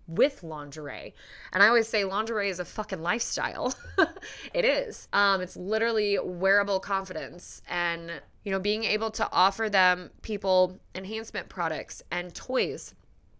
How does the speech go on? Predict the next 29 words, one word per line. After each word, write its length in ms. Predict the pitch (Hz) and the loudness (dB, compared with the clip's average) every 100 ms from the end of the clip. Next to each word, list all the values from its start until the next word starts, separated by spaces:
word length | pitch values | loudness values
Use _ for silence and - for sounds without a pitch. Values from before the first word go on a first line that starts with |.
| - - - | -20 -16 0
Those 380 | 185 226 285 | 4 4 2
things 460 | - 226 214 214 208 - | -6 -6 -6 -8 -12 -14
help 380 | - 233 196 - | 0 2 2 0
so 320 | - - 220 | 0 6 6
much. 480 | 220 220 - - - - - | 6 2 0 -4 -8 -14 -6
They 160 | 208 214 | -2 -2
do. 400 | 175 262 196 - - - - - - | -2 -4 -4 -8 -16 -20 -20 -6 4
But 260 | 233 - - | 4 4 0
if 220 | 220 208 | -4 -2
you're 280 | 180 190 214 | 0 2 4
not 240 | 262 240 | 4 2
entertaining 600 | 185 196 208 196 180 175 | 2 0 0 -4 -4 -4
your 140 | 180 175 | -6 -4
biggest 420 | 165 160 175 - | -2 -2 -4 -4
sex 300 | 151 147 - | -4 -4 0
organ, 400 | 208 233 269 269 - - - - - | 2 2 0 -2 -8 -20 -20 -20 0
then 300 | 190 180 180 - - | 2 2 0 -6 -14
all 180 | 175 208 | -6 2
that 220 | 226 - | 6 6
other 240 | 160 175 190 | 4 0 -2
stuff 420 | - 233 220 - | 0 2 2 0
is 180 | - 180 - - | -6 -6 -10 -10
only 320 | 180 202 226 | -8 -8 -8
gonna 180 | 233 202 | -8 -4
go 240 | 180 165 | -2 -2
so 400 | 165 - 175 170 | -4 -4 -2 -2
fucking 380 | - 165 - 156 | -4 -8 -8 -16
far. 440 | - 143 127 - - - | -10 -6 -6 -6 -10 0
And 360 | 208 208 208 | 6 6 6